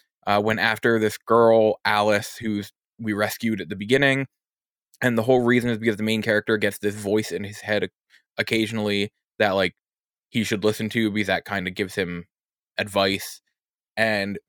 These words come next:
there's this mo-, higher up magician that this Bacon fellow is working for that is going to ascend in some festival.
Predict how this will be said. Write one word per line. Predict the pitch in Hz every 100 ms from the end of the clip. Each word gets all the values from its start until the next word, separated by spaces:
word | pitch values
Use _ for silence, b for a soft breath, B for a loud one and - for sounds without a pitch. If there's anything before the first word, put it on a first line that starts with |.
| _ _ _ _ _ -
there's | 127 127 123 110
this | 120 107 - - _ _ _ _ _ _ -
mo-, | 143 147 151 -
higher | - - 143 139 131
up | 123
magician | 127 113 113 - 117 113
that | 110 80 107
this | 98 - - _ _
Bacon | 110 117 107 110
fellow | 110 107 104 104
is |
working | 104 107 107 104 101
for | 87 90 90 - _ _ _ _ -
that | 104 98 92 - _ _
is | 101 98 98 _ _ _ _ _ _ 120
going | 110 104 104
to | - 113 104
ascend | 95 95 - 101 104 110
in | 104 101
some | - 104 98
festival. | - 101 98 117 113 113 113